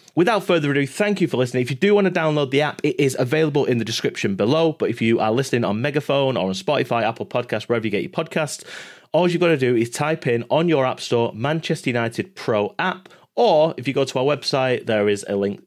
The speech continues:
on the homepage. Anyway, without further ado, Ty, how's it going and what is going on at Manchester United at the minute?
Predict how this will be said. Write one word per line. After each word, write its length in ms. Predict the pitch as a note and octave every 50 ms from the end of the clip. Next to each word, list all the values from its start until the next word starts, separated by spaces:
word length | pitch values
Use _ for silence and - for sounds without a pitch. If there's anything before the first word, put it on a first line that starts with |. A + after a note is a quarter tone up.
| -
on 260 | G2 F#2+ F#2+ F#2+ F2 -
the 260 | - - F#2 F2 F2
homepage. 760 | - - - G2+ F#2+ F2+ F2 - F2 - - - - - - - - - - -
Anyway, 240 | - F3+ F#3+ F3 D#3
without 240 | C#3+ D#3 E3 C3+ -
further 300 | - E3 D#3+ C#3+ C#3+ C#3
ado, 200 | C3+ C#3 C3+ B2+
Ty, 400 | - - C3+ B2 B2 A#2+ A#2+ A#2+ - - - _
how's 320 | - - F#3 F#3+ F#3 - F3
it 60 | A#2
going 360 | B2 C#3 C3 C3 C3 B2+ A2
and 220 | F#2+ A#2+ B2+ B2+
what 160 | F3+ A3 - -
is 140 | F#3+ -
going 320 | - - F3+ F3 F3 E3 D#3
on 260 | D3 B2+ G2 G#2 -
at 140 | A2 A2 -
Manchester 440 | G#2 A2 G#2 G2 - G#2 - - G#2
United 260 | F#2+ F#2+ F#2 E2+ D#2+
at 100 | D#2+ -
the 60 | F2+
minute? 240 | E2 D#2+ D#2 D2+ -